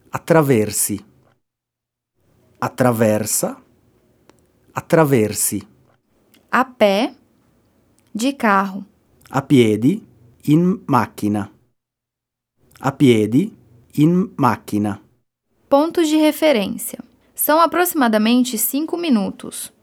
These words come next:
Speaker 1: Sono circa cinque minuti. Sono circa cinque minuti.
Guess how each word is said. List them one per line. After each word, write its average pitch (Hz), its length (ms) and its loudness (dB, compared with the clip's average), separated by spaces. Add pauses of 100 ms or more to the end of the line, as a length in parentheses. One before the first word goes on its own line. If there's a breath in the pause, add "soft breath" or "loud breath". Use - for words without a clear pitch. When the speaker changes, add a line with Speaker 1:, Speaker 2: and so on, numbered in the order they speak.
(240)
Speaker 1:
Sono 160 280 4
circa 202 400 4
cinque 175 320 2
minuti. 113 520 2 (1000)
Sono 160 320 4
circa 202 400 4
cinque 175 320 2
minuti. 113 500 2